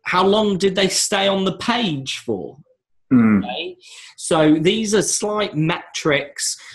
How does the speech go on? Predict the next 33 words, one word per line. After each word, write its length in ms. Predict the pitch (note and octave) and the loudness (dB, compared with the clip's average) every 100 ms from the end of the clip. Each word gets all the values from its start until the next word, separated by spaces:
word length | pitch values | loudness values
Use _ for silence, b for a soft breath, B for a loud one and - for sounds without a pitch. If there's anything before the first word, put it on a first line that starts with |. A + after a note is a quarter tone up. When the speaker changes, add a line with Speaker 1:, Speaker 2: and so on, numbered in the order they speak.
| B | B
Speaker 1:
uh, 220 | - C#3 - | -4 -4 -2
that 200 | C#3+ D#3 | -2 -2
really, 500 | D#3 F3 F3 E3 C#3+ - | 0 2 2 0 -4 -2
it, 380 | E3+ E3+ D#3+ D3+ | -2 -2 -4 -2
begin 440 | D#3+ C#3+ F#3 F3+ | 0 2 2 0
for 220 | F3 E3 | -2 -2
us 220 | D#3+ D#3+ - - | -2 -2 -6 0
to 240 | D3+ C#3 | 2 2
measure 680 | C#3 D3+ D#3+ D3+ D#3+ D3+ D3+ | 0 0 0 0 2 2 2
engagement 680 | D3 C#3 D3+ D3 C#3 C#3 D3 | -2 -2 0 0 0 -4 -2
more 260 | D3+ D3+ D3+ | 0 0 0
accurately. 840 | - - - D3 G2+ - D#2 D2 A#2+ B B B | -4 -6 -8 -4 -4 -8 -14 -16 -18 B B B
So 340 | E3 C#3+ C#3 | -2 0 0
if 100 | - | -2
you're 300 | E3 F#3 F3 | 2 4 4
sending 360 | D#3 F3 D#3+ D3+ | 2 0 0 0
people 360 | D#3 D3 D3 C3+ | 0 0 -2 -4
to 200 | D#3 C3 | 2 2
a 40 | |
blog 320 | B2 D#3+ E3+ E3 | 4 2 2 2
article, 380 | D#3+ G#3+ D#3 | 0 0 0
a 20 | C#3 | 2
lot 160 | D#3+ | 0
of 60 | D#3 | 0
people 200 | D#3 D3+ | -4 -4
spend 240 | - D3+ | -2 -2
a 60 | D3 | 0
lot 100 | D3 | -2
of 80 | - | -2
time 200 | D3 C#3 | -2 0
on 100 | C3+ | -2
their 140 | B2+ - | -4 -4
content. 580 | A#3 A3+ - A#2+ B2 | -6 -6 -4 -4 -4